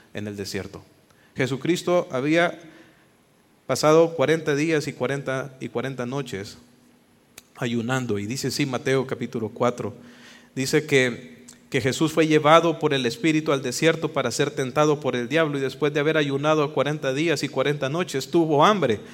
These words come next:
Y vino a él el tentador después de haber, perdón, y vino a él el tentador y le dijo, "Si eres el Hijo de Dios, di que estas piedras se conviertan en pan".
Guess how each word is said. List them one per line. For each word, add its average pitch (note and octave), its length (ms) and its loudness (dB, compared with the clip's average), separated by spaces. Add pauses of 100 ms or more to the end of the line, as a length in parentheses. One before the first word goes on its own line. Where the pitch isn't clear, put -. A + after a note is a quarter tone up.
(280)
Y D#3 140 4
vino A3+ 420 6
a F3 160 6
él G3+ 340 4
el D3+ 200 -2
tentador D3+ 680 4
después C3+ 380 0
de D#3 80 0
haber, E3+ 300 2 (680)
perdón, D3 380 4
y D3 80 -2
vino F#3+ 240 2
a G3 80 8
él G3+ 80 2
el G3 140 0
tentador F3 680 6
y F3+ 120 2
le D#3+ 120 6
dijo, D#3+ 360 2 (720)
"Si G3+ 320 6
eres D4 340 12
el G#3+ 140 10
Hijo G#3+ 260 6
de F3 160 6
Dios, D#3 460 6 (720)
di B3+ 320 8
que D#4+ 60 8
estas A#3 280 8
piedras C#4 420 10
se F#3+ 140 4
conviertan G#3 520 6
en D#3 100 0
pan". A3 480 4